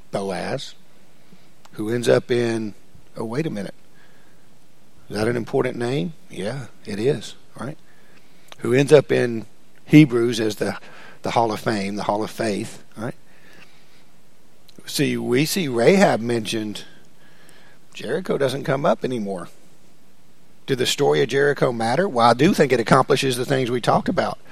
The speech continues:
But perhaps the s-, the impact of this is,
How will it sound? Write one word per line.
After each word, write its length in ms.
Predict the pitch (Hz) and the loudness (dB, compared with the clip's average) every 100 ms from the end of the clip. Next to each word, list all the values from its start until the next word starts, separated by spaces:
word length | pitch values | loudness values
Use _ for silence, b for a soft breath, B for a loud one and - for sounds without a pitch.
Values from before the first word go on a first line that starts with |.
| B B B B - - | B B B B -14 2
But 100 | 156 | 4
perhaps 480 | 131 107 160 175 - | 4 10 10 10 6
the 80 | 127 | 0
s-, 260 | - - - | 0 0 2
the 160 | 127 127 | 4 10
impact 520 | 147 196 - 143 127 135 | 10 10 6 4 4 4
of 100 | 113 | 8
this 300 | 139 139 135 | 10 10 10
is, 420 | 131 127 113 | 8 8 6